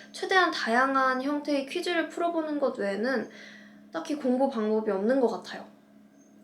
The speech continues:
저는 상황 판단이 언어랑 비슷하게 잘 나오는 편이었는데 왜 잘 나오는지, 어떻게 잘 나오는지 아직도 잘 모르겠습니다. 꽈락을 하지 않기 위해서는 헌법 공부도 필수인데요.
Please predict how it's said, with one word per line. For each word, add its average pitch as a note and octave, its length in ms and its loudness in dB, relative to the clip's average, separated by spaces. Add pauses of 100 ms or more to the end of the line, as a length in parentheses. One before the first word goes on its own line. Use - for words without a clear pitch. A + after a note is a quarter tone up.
(120)
저는 G#3+ 500 0 (140)
상황 F4 360 0
판단이 D4 440 0
언어랑 A3 460 4
비슷하게 B3 500 -4
잘 G#3+ 260 -2
나오는 C4+ 320 2
편이었는데 A#3+ 800 -2 (500)
왜 B3 160 8
잘 A3 240 2
나오는지, G3 720 0
어떻게 D#4 400 2
잘 A#3 240 6
나오는지 G#3+ 640 6 (340)
아직도 A#3+ 320 -2
잘 A3 200 2
모르겠습니다. G3 640 -2 (1400)
꽈락을 D#4 640 6
하지 D#4 180 4
않기 A#3+ 360 2
위해서는 G#3+ 580 2
헌법 E4 420 2
공부도 G#3+ 560 0
필수인데요. B3+ 1160 0